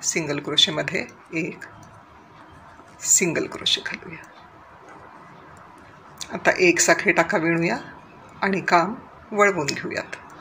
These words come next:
आता अजून दोन साखळी टाके घालूया आणि हा टाका सोडून द्यायचा आणि या तिसऱ्या टाक्यामध्ये एक single क्रोशे घालायचा.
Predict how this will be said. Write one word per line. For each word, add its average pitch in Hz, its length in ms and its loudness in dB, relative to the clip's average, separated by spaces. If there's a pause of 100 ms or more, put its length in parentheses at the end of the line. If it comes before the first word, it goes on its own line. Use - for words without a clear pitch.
(1800)
आता 226 240 6 (260)
अजून 262 340 6
दोन 254 160 4
साखळी 233 320 4
टाके 208 240 6
घालूया 208 380 2 (1600)
आणि 226 320 8 (920)
हा 226 140 10
टाका 208 300 6
सोडून 175 360 0
द्यायचा 170 340 2 (640)
आणि 185 180 2
या 185 140 8
तिसऱ्या 190 320 6
टाक्यामध्ये 160 680 2 (1120)
एक 190 140 2
single 156 320 2
क्रोशे 143 340 -2
घालायचा. - 460 -4